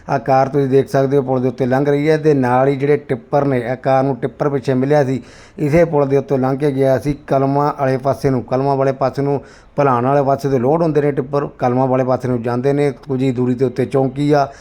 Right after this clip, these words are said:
ਪਰ ਕੀ ਪਤਾ ਨਹੀਂ ਚੱਲ ਰਿਹਾ ਕਿਸੇ ਨੂੰ ਜਾਂ ਕੋਈ ਦੇਖਣਾ ਨਹੀਂ ਚਾਹੁੰਦਾ। ਇਹ ਤਾਂ ਹੁਣ ਰੱਬ ਹੀ ਜਾਣਦਾ ਹੈ ਜਾਂ ਉਹ ਜਾਣਦੇ ਆ ਜਿਨ੍ਹਾਂ ਦੀਆਂ ਡਿਊਟੀਆਂ ਨੇ। ਅਸੀਂ ਰਾਤ ਦੇ ਸਮੇਂ ਦੀ ਵੀਡੀਓ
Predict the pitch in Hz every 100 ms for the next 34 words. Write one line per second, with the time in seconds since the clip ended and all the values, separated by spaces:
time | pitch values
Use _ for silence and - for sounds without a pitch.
0 | - - - - - - - 147 160 175
1 | - - - - - - 160 180 185 185
2 | - - _ _ - 131 147 165 156 147
3 | 139 147 139 123 135 143 143 127 123 127
4 | 113 117 117 131 135 127 131 131 139 -
5 | 135 127 135 127 131 123 117 110 127 123
6 | 123 120 123 151 156 147 143 147 139 123
7 | 117 113 127 135 123 127 131 120 123 113
8 | 113 101 113 117 113 92 - - - _
9 | _ - 120 123 151 156 - - 117 117
10 | 113 123 120 127 135 131 127 139 147 147